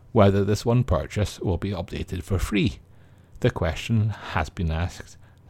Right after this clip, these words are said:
several times, and Kobold are good communicators, at least in my limited experience with them, so I'm sure we will hear soon. There's a publisher called Renegade Studios. I don't mean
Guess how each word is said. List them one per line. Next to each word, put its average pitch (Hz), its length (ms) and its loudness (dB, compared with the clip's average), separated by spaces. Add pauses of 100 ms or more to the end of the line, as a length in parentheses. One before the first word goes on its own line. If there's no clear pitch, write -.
several 185 340 6
times, 78 520 -6 (420)
and 147 100 2
Kobold 175 520 6
are 107 320 6 (280)
good 92 300 0
communicators, 175 800 6 (260)
at 185 160 6
least 147 280 6
in 120 180 4
my 110 140 6
limited 160 460 6
experience 98 600 0
with - 160 -2
them, 101 180 6 (400)
so - 180 -4
I'm 117 140 4
sure 90 500 2 (380)
we 107 100 4
will 104 180 4
hear 82 460 -4 (320)
soon. 147 420 4 (920)
There's 117 300 6
a 131 60 6
publisher 98 920 4 (120)
called 80 400 2 (100)
Renegade 156 640 6
Studios. 104 680 0 (240)
I 104 60 2
don't 110 240 6
mean 95 200 6